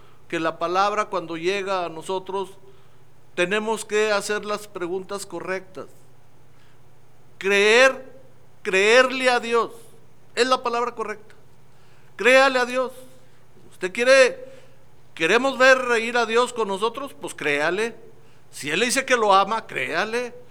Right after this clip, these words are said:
Si Él le dice que lo va a bendecir, créale. Por eso, como decía ahorita el hermano, que a Jacob no le interesaba lo material, él le interesaba la reconciliación con su hermano. Tenía veinte años que no lo miraba,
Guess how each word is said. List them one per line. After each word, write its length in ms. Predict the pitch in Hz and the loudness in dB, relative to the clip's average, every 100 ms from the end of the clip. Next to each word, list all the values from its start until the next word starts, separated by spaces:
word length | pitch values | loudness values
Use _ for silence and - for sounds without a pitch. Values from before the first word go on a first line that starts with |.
| - - | -20 -14
Si 140 | - | -2
Él 60 | 180 | 0
le 80 | 262 | 0
dice 160 | 262 | -2
que 100 | 240 | 0
lo 100 | 196 | 4
va 60 | 208 | 6
a 40 | |
bendecir, 440 | 240 190 175 202 196 | 4 2 0 -2 -6
créale. 680 | - 123 151 220 247 247 - - - - - - - - | -2 -2 -2 -2 -2 -4 -8 -18 -20 -20 -20 -20 -20 -10
Por 180 | 170 175 | 0 2
eso, 260 | 226 233 226 | 2 0 -2
como 220 | 214 190 | -2 -2
decía 160 | 180 | -2
ahorita 340 | 226 233 233 247 | -2 -2 -4 -4
el 80 | 226 | -4
hermano, 400 | 202 269 294 - - - - - - - | -4 -6 -6 -16 -20 -20 -20 -20 -20 -16
que 200 | - 175 | -2 2
a 180 | 170 165 | 4 4
Jacob 340 | 165 180 233 240 | 2 0 2 2
no 100 | 254 | 0
le 100 | 247 | -4
interesaba 540 | 226 220 196 226 240 | -4 -2 0 2 2
lo 100 | 226 | 2
material, 580 | 202 202 196 190 214 302 - - - - | -2 -4 -2 -2 -4 -6 -14 -20 -20 -16
él 180 | - 208 | -4 -2
le 40 | 254 | -2
interesaba 580 | 254 220 190 196 220 | -4 -4 -4 0 2
la 120 | 240 214 | 2 2
reconciliación 1120 | 196 190 180 165 160 165 156 175 240 320 330 - - - - - - | 0 -4 -4 -4 -4 -4 -4 0 0 0 -6 -16 -20 -20 -20 -20 -16
con 280 | - 233 254 | -4 -4 -4
su 120 | 240 247 | -6 -8
hermano. 440 | 220 180 143 117 - - - - - - | -6 -6 -8 -10 -20 -20 -20 -20 -20 -18
Tenía 240 | - 202 262 | -8 -2 0
veinte 260 | 277 262 | 0 0
años 300 | 269 285 277 | 2 2 0
que 100 | - | -6
no 100 | 233 | -6
lo 120 | 247 240 | -4 -6
miraba, 480 | 220 220 269 240 | -6 -6 -6 -8